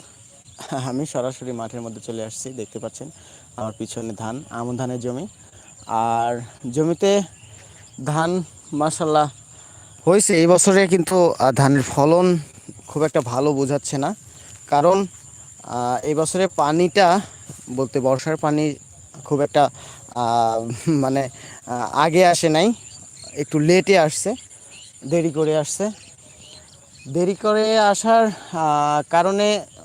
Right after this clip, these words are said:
ধানের ফলন খুব একটা ভালো আস-, আসছে না। আহ, তারপরেও, আহ,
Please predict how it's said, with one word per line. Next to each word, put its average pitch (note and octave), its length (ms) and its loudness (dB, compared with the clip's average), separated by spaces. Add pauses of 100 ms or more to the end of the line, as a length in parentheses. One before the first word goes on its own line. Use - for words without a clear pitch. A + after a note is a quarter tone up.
(120)
ধানের D3+ 360 -2
ফলন F#3 680 2 (160)
খুব C#3+ 160 -8
একটা D3+ 200 -4
ভালো D3+ 560 -2 (120)
আস-, - 560 -8
আসছে D3+ 340 -2
না। E3+ 160 -4 (600)
আহ, B2+ 400 -6
তারপরেও, G3 540 0 (400)
আহ, A#2+ 220 -4